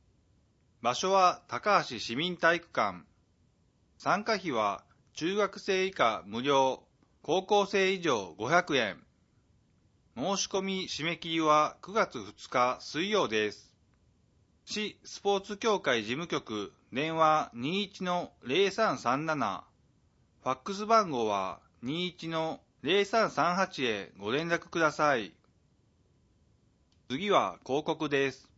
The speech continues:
ケーブルテレビ、インターネット新規加入サマーキャンペーン。初期費用、加入金、引き込み工事費、ゼロ円。さらに利用料最大三ヶ月間ゼロ円。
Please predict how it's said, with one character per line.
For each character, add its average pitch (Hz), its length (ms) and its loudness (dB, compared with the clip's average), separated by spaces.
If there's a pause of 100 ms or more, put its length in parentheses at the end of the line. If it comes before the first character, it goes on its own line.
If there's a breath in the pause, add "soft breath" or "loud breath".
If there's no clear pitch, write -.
(800)
ケ 160 200 0
ー 180 40 -2
ブ 196 120 0
ル 196 120 -2
テ 196 140 0
レ 160 80 0
ビ、 104 340 -10
イ 127 140 -4
ン 170 80 -8
タ 175 160 4
ー 180 40 2
ネ 180 100 -4
ッ - 20 -12
ト 101 360 -6
新 185 280 -6
規 120 180 -10
加 98 140 -6
入 113 340 -4 (120)
サ 113 180 -4
マ 170 140 4
ー 180 80 0
キ 180 80 -2
ャ 170 80 0
ン 170 60 -10
ペ 165 180 -2
ー 117 160 -4
ン。 85 120 -18 (880)
初 - 200 -8
期 202 140 -6
費 202 160 -6
用、 110 280 0 (400)
加 127 140 -2
入 180 240 -2
金、 160 480 -6 (200)
引 - 40 -20
き - 220 -14
込 190 160 0
み 185 140 -4
工 185 200 0
事 180 120 -4
費、 104 300 -10 (560)
ゼ 113 160 -2
ロ 180 160 4
円。 92 240 -2 (1160)
さ 196 160 0
ら 196 160 4
に 110 320 -6
利 101 140 -6
用 185 200 2
料 104 360 -2
最 160 260 -2
大 170 240 0
三 151 260 -4
ヶ 190 120 -6
月 190 240 -6
間 95 460 -4
ゼ 110 120 -2
ロ 170 140 2
円。 98 260 -2